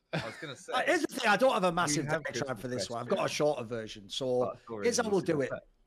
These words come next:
Speaker 2: To answer the bigger question, like, is this, like, the biggest collapse of an org ever?
Speaker 1: Hmm.
Speaker 2: Currently, probably yes, but there's, there's some, like, co-, there's some, like, let's say, like, potentially contentious areas. Like, one, if you just look at what's going on with T S M,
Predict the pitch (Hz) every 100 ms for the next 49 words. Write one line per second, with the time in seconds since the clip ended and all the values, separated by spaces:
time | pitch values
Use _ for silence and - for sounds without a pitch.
0 | - 220 269 - 233 190 214 202 185 -
1 | 160 - 123 113 143 127 135 - 139 131
2 | 123 131 123 - 131 - 120 117 120 110
3 | 110 113 101 - - - _ _ _ _
4 | 104 92 - 302 269 208 - 120 - 101
5 | _ _ _ - - 180 156 135 135 113
6 | 98 - - - - 147 - 151 - 156
7 | 175 165 - 180 160 151 - 165 - -
8 | - 160 - 185 170 160 - - - _
9 | 165 151 - 170 147 135 - - 139 160
10 | 151 139 117 143 - 143 117 131 127 120
11 | 107 110 135 147 202 196 117 151 - -
12 | 143 139 175 180 190 214 202 175 180 -
13 | 180 165 151 147 - 175 139 - 165 127
14 | 117